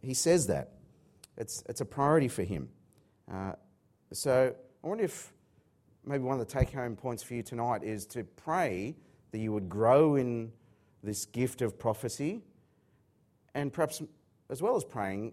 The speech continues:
apply yourself to, to learning from the Bible and thinking and,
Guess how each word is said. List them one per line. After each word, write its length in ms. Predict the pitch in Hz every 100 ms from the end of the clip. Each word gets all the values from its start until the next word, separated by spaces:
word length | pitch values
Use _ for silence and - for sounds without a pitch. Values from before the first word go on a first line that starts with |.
| -
apply 340 | 120 - 180 240
yourself 480 | 139 - 120 107 -
to, 320 | - 123 117 113 - _ _ _ _ _ -
to 120 | 147
learning 640 | 143 175 233 147 95 82 - -
from 180 | - 113
the 80 | 98
Bible 440 | 98 87 80 92
and 120 | 104
thinking 560 | 113 - 214 - 123 87
and, 160 | 90